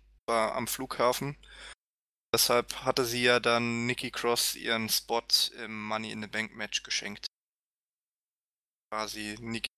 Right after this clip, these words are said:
Cross so ein bisschen befreundet oder, sag ich mal, in der Fanrolle von Alexa Bliss. Und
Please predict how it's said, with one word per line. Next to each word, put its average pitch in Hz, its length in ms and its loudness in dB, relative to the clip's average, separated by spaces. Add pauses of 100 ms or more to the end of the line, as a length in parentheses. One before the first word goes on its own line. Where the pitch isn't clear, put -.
(120)
Cross - 200 0
so 113 80 -6
ein 107 120 -4
bisschen - 280 -4 (1300)
befreundet 127 500 4
oder, 104 520 -2
sag 107 240 -4
ich - 140 -6
mal, 107 240 -4
in 107 60 -12 (2000)
der 110 100 6
Fanrolle 123 680 0
von 117 360 -10
Alexa 117 440 -4
Bliss. 113 440 -8
Und - 160 -12